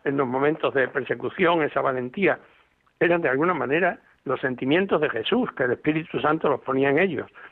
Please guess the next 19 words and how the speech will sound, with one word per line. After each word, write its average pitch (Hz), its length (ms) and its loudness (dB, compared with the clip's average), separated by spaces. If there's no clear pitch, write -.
Por 127 120 2
tanto, 165 360 0
la 131 120 0
devoción 151 380 2
al 202 100 0
Sagrado 160 260 2
Corazón, 123 580 -4
yo 156 160 2
creo 165 180 2
que 165 140 -2
bien 143 240 2
entendida, 160 640 0
es 180 260 4
el 139 160 2
vivir 147 520 0
los 131 160 2
sentimientos 139 640 0
de 123 100 -2
Jesús 202 420 -2